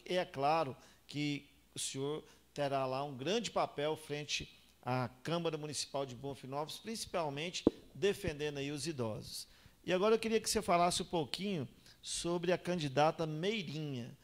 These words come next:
A candidata Meirinha, o número dela é o vinte e cinco, vinte e cinco cem, é, Meirinha vinte e cinco cem. Fala um pouquinho da Meirinha.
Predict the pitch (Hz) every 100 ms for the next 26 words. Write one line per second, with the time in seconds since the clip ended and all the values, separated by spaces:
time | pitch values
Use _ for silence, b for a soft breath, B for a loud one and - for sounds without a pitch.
0 | b b 135 147 135 123 135 143 139 131
1 | 131 175 160 156 143 139 147 151 127 117
2 | 214 233 202 - - 185 208 - 131 -
3 | _ _ _ 123 180 208 175 - 190 208
4 | 160 - - 151 185 202 202 b b b
5 | _ - 143 147 - - 160 214 190 151
6 | 180 170 143 180 - 165 170 - 127 110
7 | 156 170 170 151 160 151 151 131 117 101